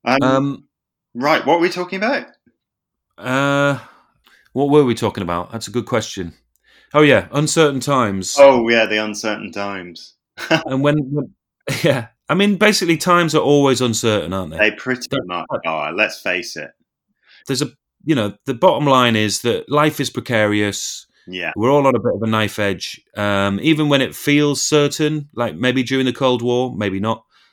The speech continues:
Speaker 2: That's uncertain as well. I mean, there was a lot
Speaker 1: Yeah.
Speaker 2: of, there was a lot of fear around about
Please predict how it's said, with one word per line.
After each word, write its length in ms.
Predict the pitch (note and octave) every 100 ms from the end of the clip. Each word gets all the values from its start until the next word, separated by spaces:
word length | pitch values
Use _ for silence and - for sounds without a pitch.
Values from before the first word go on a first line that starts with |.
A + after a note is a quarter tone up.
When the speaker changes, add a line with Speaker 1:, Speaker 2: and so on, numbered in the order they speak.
| _ _ _ _ _ _ _
Speaker 2:
That's 240 | D3+ C#3+ D#3
uncertain 480 | B2+ A#2+ A#2 G2+ G2+
as 140 | G2
well. 360 | A2 G2 F#2+ -
I 60 | A#2
mean, 120 | B2+
there 40 | C#3+
was 100 | E3
a 40 |
lot 160 | F3 G#2+
Speaker 1:
Yeah. 60 |
Speaker 2:
of, 60 | A#2 - -
there 80 | C#3+
was 100 | C#3
a 80 | D3+
lot 160 | C#3
of 80 | A#2+
fear 420 | - - D3 B2+
around 420 | A2 G#2+ G#2+ G#2+ G2
about 400 | G#2+ G#2 -